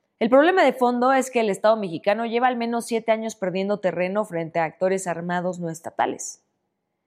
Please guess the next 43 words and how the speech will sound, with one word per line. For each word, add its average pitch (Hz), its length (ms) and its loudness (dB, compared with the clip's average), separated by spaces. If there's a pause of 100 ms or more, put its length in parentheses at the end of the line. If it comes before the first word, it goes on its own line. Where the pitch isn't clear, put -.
(320)
El 190 100 4
asesinato 247 540 2
de 269 100 2
un 262 100 0
delegado 202 520 4
de 190 80 2
la 180 100 0
Fiscalía 180 380 0
General 190 320 -4
de 190 80 0
la 185 80 0
República 185 680 -6 (480)
es 214 140 -4
una 277 160 2
señal 220 380 0
de 220 160 0
que 190 260 -2
en 196 140 -4
regiones 254 400 0
enteras 220 420 4
de 202 80 -4
nuestro 175 300 -6
país 185 520 -4 (300)
el 214 140 -2
control 240 440 2
de 254 120 2
la 214 120 2
fuerza 226 600 -2 (200)
está 202 520 -2
en 196 160 -4
disputa. - 720 -8 (1200)
Más 277 240 4
grave 285 220 6
aún 226 320 2
es 269 140 -4
cuando 220 200 0
las 190 160 2
autoridades 196 580 2
parecen 220 340 -4
habitar 208 300 0
una 247 160 0
realidad 208 640 2
paralela 190 600 0